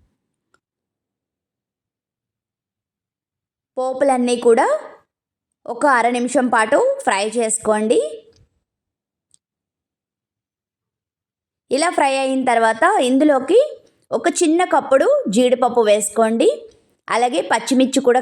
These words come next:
కట్ చేసి తీసుకున్నాం కదా, అవి కూడా వేసుకొని మీడియం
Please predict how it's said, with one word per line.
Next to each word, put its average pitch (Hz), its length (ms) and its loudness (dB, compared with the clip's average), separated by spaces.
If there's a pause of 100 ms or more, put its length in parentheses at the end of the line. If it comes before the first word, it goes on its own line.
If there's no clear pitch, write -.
కట్ 226 220 -2
చేసి 262 240 0
తీసుకున్నాం 240 560 0
కదా, 233 180 0 (240)
అవి 214 200 0
కూడా 247 220 2
వేసుకొని 220 500 0 (640)
మీడియం 277 300 0